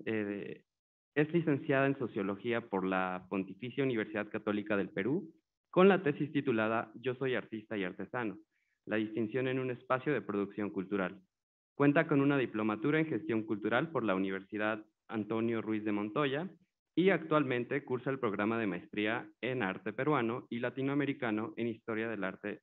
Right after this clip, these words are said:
de la Universidad Nacional Mayor de San Marcos. Se ha desempeñado profesionalmente en la coordinación, planificación y monitoreo de proyectos culturales a nivel nacional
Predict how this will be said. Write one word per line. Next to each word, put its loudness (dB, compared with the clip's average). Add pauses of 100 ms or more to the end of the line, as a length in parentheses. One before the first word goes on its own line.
de 2
la 2
Universidad -2
Nacional -2
Mayor -4
de -6
San -6
Marcos. -12 (760)
Se 2
ha 4
desempeñado 2
profesionalmente -2
en 2
la 0
coordinación, -2 (140)
planificación 2
y 0
monitoreo 0
de 0
proyectos -2
culturales 0 (140)
a -4
nivel 0
nacional -2